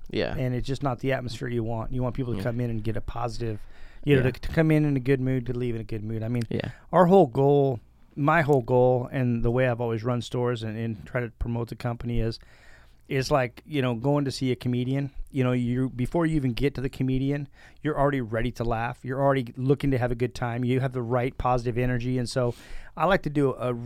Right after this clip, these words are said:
Speaker 2: a really good job to where when a customer's even, even to come in and pick up a pizza is already putting themselves in, "Ah, we're getting pizza tonight. These guys are so awesome." And, you know,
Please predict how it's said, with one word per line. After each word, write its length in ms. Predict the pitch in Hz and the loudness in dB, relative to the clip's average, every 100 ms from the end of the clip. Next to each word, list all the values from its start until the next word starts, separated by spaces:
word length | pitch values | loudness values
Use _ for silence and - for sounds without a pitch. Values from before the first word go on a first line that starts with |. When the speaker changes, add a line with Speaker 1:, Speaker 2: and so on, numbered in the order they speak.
| 123 - 143 | -10 -4 -2
Speaker 2:
a 80 | |
really 320 | 123 139 180 165 | 0 2 2 2
good 220 | 151 127 | 0 -2
job 360 | 123 120 110 110 | 2 2 0 -2
to 60 | |
where 160 | 123 123 | 0 0
when 140 | 120 | 0
a 60 | 113 | -2
customer's 580 | - 170 - 143 123 - | -4 -6 -4 -6 -4 -6
even, 160 | 131 - | -8 -4
even 220 | 196 202 | -2 -2
to 60 | 165 | -2
come 180 | 160 | -2
in 120 | 151 127 | -2 -2
and 100 | - | -4
pick 160 | 135 | -4
up 60 | 131 | -4
a 60 | 123 | -4
pizza 460 | 131 127 151 147 - - - - | -6 -4 -2 -2 -6 -20 -12 0
is 180 | 143 135 | 0 2
already 360 | 139 160 147 | 2 4 2
putting 280 | 123 143 131 | 0 0 0
themselves 460 | 123 117 135 127 117 | -2 -2 -4 -4 -6
in, 60 | |
"Ah, 180 | 107 107 131 | -8 -8 -4
we're 80 | |
getting 200 | 127 113 | -2 -2
pizza 320 | 113 190 - 196 | -2 -2 -2 -4
tonight. 240 | 185 180 | -4 -6
These 120 | 127 - | -8 -8
guys 160 | 107 | -8
are 60 | 113 | -6
so 220 | - 113 | -6 0
awesome." 540 | 123 165 165 180 175 - - - - - - | 0 -2 -6 -8 -8 -12 -18 -20 -20 -20 -6
And, 440 | 135 120 113 110 | -2 0 -2 -2
you 80 | 131 | -2
know, 280 | 120 113 | 0 -2